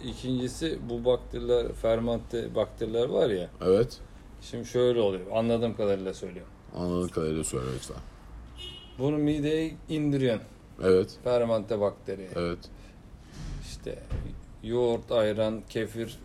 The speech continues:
Speaker 1: kombuça, yarçırt indiriyorsun ya.
Speaker 2: Evet.
Speaker 1: Bu, burada senin sindirimini zaten halletmiş oluyor.
Speaker 2: Evet.
Speaker 1: Sen sindirim sistemiyle vücuduna uğraşmayınca ne yapıyor?
Speaker 2: Ne yapıyor?
Speaker 1: Senin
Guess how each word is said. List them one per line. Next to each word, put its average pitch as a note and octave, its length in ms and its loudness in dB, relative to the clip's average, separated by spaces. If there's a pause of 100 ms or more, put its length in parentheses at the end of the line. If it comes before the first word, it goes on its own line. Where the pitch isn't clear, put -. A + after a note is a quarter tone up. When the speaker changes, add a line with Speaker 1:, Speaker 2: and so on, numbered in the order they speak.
(100)
Speaker 1:
kombuça, A2 460 0
yarçırt G#2 440 -2 (240)
indiriyorsun C#3+ 460 2
ya. F#2 160 -2 (160)
Speaker 2:
Evet. F#2+ 240 6 (1080)
Speaker 1:
Bu, C3+ 180 -2 (140)
burada E3 480 2 (140)
senin D3 280 0
sindirimini D#3 840 0 (320)
zaten C3 440 2
halletmiş B2+ 600 0
oluyor. F2+ 260 -6 (340)
Speaker 2:
Evet. G2 320 6 (260)
Speaker 1:
Sen B2+ 260 2
sindirim C#3 480 0
sistemiyle C#3 500 2
vücuduna C#3 400 0
uğraşmayınca C3+ 600 2
ne C3+ 80 4 (100)
yapıyor? B2+ 320 2 (760)
Speaker 2:
Ne G2 80 2
yapıyor? E2 380 0 (100)
Speaker 1:
Senin C#3+ 600 2